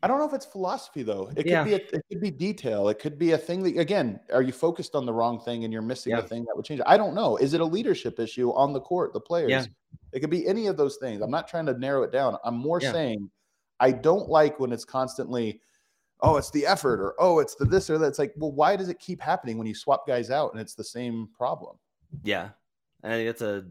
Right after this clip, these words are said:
Speaker 2: I think that's a relevant question, you know, and that's, that, that's at the heart of solving it, you know, instead, because the problem, the problem is it becomes about who's to blame,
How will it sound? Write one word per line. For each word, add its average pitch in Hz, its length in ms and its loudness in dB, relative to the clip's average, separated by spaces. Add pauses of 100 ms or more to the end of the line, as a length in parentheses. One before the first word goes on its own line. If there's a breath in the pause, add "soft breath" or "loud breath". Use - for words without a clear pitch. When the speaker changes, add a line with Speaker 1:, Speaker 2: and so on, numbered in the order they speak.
(100)
Speaker 2:
I 101 80 -10
think 104 140 -8
that's 98 180 -6
a 90 40 -8
relevant 90 400 -4
question, - 520 -12 (500)
you 95 100 -8
know, 80 200 -8
and 87 360 -8
that's, 92 180 -10
that, 101 360 -4
that's 110 300 0
at 113 120 -4
the 85 80 -6
heart 101 280 -4
of 87 280 -8 (140)
solving 107 460 -2
it, 50 180 -18 (480)
you 90 120 -6
know, 87 280 -6 (240 loud breath)
instead, 120 400 4
because 123 180 2
the 120 60 -2
problem, 165 560 2 (300 soft breath)
the 123 80 -2
problem 180 260 8
is 147 100 2
it 131 40 -2
becomes 117 360 -4
about 104 280 0
who's 113 240 -6
to - 80 -6
blame, 90 560 -8